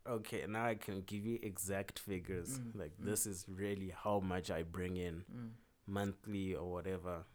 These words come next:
Speaker 2: Mm.
Speaker 1: or this is how much I spend monthly." Even if you don't tell them how much you bring in, you can just be like, "These are my current bills,"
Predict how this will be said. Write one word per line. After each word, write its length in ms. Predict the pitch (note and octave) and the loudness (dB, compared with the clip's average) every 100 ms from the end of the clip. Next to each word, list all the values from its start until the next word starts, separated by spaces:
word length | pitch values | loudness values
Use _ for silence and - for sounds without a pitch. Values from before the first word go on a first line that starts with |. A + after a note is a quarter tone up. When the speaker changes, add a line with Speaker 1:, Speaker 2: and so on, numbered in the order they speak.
| - | -12
Speaker 2:
Mm. 140 | B2 G#2 | -2 2
Speaker 1:
or 140 | G2 | 4
this 140 | G#2 | 2
is 100 | G#2 | 0
how 60 | A2+ | 0
much 260 | A#2 G#2 F#2 | 0 0 0
I 60 | |
spend 520 | E2+ - C3+ B2+ G2+ | -2 4 8 8 6
monthly." 600 | F#2 F#2 F#2 - F2 D#2 - - - - - - - | 2 0 0 -4 -6 -6 -8 -20 -20 -20 -20 -20 -6
Even 120 | A2+ | -2
if 80 | G#2+ | 0
you 80 | G#2+ | 2
don't 160 | G#2+ G#2 | 2 6
tell 160 | A2+ | 6
them 160 | G#2 F#2+ | 4 2
how 100 | G#2+ | 2
much 240 | G#2+ G2 | 2 0
you 60 | G#2+ | -2
bring 300 | F#2+ G#2 A2 | 0 2 4
in, 280 | B2+ A2+ B2+ | 4 4 0
you 80 | G#2 | -4
can 120 | A2+ | 0
just 140 | A2+ A#2 | 2 4
be 60 | |
like, 120 | G#2 | 2
"These 160 | G2 A#2 | 4 6
are 80 | G#2+ | 6
my 160 | G2 F2 | 6 2
current 480 | - A#2 G2+ F#2+ - | 4 6 6 4 4
bills," 480 | A2 G2 F2 - | 6 6 0 -6